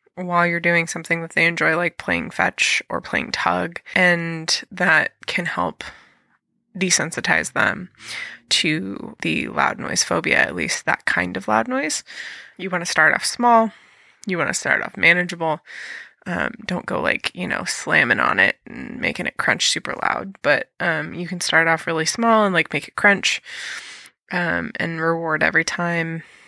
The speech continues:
the dog comes towards the noise, because that's showing you that they're not afraid of it. Um, there's tons of games like that you can play.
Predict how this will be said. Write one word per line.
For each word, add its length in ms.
the 80
dog 300
comes 420
towards 560
the 80
noise, 400
because 360
that's 420
showing 500
you 420
that 160
they're 140
not 180
afraid 300
of 80
it. 120
Um, 280
there's 180
tons 240
of 80
games 260
like 140
that 240
you 140
can 160
play. 340